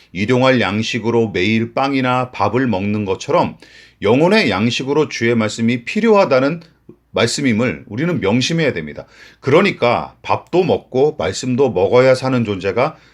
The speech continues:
사람이라고 하신 말씀이죠. 지난번에도 언급했듯이, 이십사 시간 내내 기도굴에 틀어박혀 목이 터져라 부르짖고 오로지 성경만 들여다보는 것이 신령한 신앙일까요?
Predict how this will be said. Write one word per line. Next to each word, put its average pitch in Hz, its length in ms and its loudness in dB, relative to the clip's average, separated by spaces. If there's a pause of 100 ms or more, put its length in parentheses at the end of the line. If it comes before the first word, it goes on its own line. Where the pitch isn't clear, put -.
사람이라고 151 680 2
하신 135 200 -4
말씀이죠. 87 680 -6 (1300)
지난번에도 165 580 2
언급했듯이, 113 800 -2
이십사 131 500 -4
시간 151 340 0
내내 135 260 0
기도굴에 131 560 -2
틀어박혀 131 680 -2 (320)
목이 131 420 -2
터져라 165 520 0
부르짖고 117 720 -4 (260)
오로지 156 420 0
성경만 196 640 0
들여다보는 127 540 2
것이 110 360 -2
신령한 170 500 -2
신앙일까요? 151 720 -2